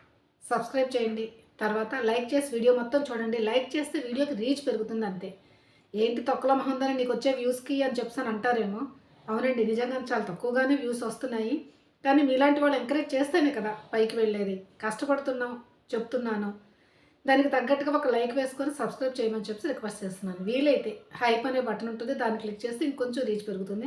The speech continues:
అంతే. ఓకేనండి, ఇప్పుడు రీతు మాధురి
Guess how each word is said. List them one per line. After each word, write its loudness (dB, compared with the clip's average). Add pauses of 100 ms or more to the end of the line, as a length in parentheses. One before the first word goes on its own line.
అంతే. -10 (720)
ఓకేనండి, 0 (600)
ఇప్పుడు 2 (140)
రీతు 6 (420)
మాధురి 6